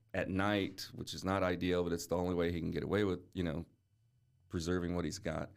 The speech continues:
And, uh, God sends an angel to, to speak to him, uh, and he greets him with, you know, calling him a valiant warrior. And this is a coward,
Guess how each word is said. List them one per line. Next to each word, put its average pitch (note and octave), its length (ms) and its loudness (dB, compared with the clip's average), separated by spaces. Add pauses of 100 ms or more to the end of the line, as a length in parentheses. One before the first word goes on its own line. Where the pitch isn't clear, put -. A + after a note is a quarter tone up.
(760)
And, E2+ 380 -2
uh, C#2 200 -6 (1160)
God F#2 260 2
sends F2 300 -2
an E2 120 -2
angel F2+ 280 2
to, D2+ 80 -2
to - 100 -14
speak C3+ 300 -2
to A2+ 160 2
him, G#2 360 2 (220)
uh, E2+ 300 -2
and F#2 120 2
he F2 320 -2 (720)
greets B2 340 2
him F#2 200 4
with, F2 300 0
you F#2 80 0
know, E2 180 -2 (1400)
calling F#2+ 320 2
him F2+ 140 0
a E2+ 140 2
valiant F2 580 -2
warrior. E2+ 400 -2 (240)
And F#2+ 140 2
this G2+ 120 0
is G2 140 -2
a E2+ 60 2
coward, G#2+ 580 0